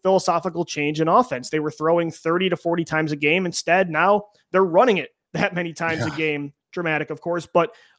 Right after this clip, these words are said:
Speaker 1: close to it
Speaker 2: Yeah.
Speaker 1: because of how good that offensive line is. So it's kind of a strength against a weakness just based on not normally, because
Speaker 2: Right.
Speaker 1: Washington's personnel normally is super talented up front. But
Speaker 2: Yeah.
Speaker 1: because of the issues this week,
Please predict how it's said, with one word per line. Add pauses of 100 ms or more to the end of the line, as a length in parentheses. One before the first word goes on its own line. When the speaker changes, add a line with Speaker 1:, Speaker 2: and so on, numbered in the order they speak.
(140)
Speaker 1:
close
to
it (220)
Speaker 2:
Yeah.
Speaker 1:
because
of
how
good
that
offensive
line
is.
So (220)
it's
kind
of
a
strength
against (120)
a
weakness
just
based
on
not
normally,
because
Speaker 2:
Right.
Speaker 1:
Washington's
personnel
normally
is
super
talented
up
front. (340)
But
Speaker 2:
Yeah.
Speaker 1:
because
of
the
issues
this
week,